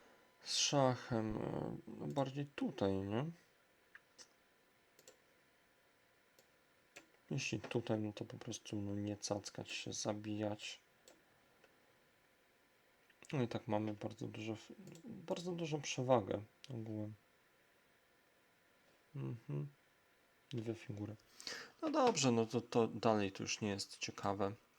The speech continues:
E, mam nadzieję, że się podobało. Mm, liczę na komentarze. E, w-, zachęcam też do kliknięcia linku dotyczącego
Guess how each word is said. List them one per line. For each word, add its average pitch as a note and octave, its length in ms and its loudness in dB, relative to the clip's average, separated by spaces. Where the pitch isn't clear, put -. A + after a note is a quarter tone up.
E, - 240 -2
mam G3 280 4
nadzieję, A2+ 300 4
że F#2+ 120 0
się - 140 2
podobało. F#2+ 680 6
Mm, F#2+ 580 -2
liczę A2+ 220 -2
na F#2+ 100 2
komentarze. A2 600 4
E, G#2+ 100 4
w-, - 580 -10
zachęcam A#2 560 2
też G#2 280 -2
do F#2 1040 6
kliknięcia G#2+ 560 0
linku F#2 760 0
dotyczącego F#2+ 760 -4